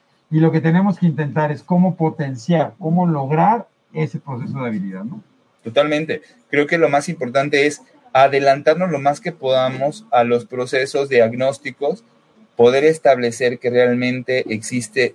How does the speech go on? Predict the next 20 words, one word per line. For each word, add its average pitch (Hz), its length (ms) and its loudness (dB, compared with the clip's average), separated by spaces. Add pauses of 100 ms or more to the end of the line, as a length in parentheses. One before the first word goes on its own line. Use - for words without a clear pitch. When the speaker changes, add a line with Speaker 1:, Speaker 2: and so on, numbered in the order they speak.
(120)
Speaker 2:
un 139 200 -6
compromiso 139 720 0
en 127 80 -4
el 110 120 0
desarrollo 113 440 0
de 120 80 -2
tu 117 140 -10
niño 113 240 0
es 123 60 -2
lo 117 100 2
más 120 240 -2
importante 117 380 -8
y - 20 -4
lo 120 80 -6
que 107 100 -8
más 117 180 0
te 123 60 -20
tiene 117 260 -2
que 104 100 -10
interesar. 95 460 -4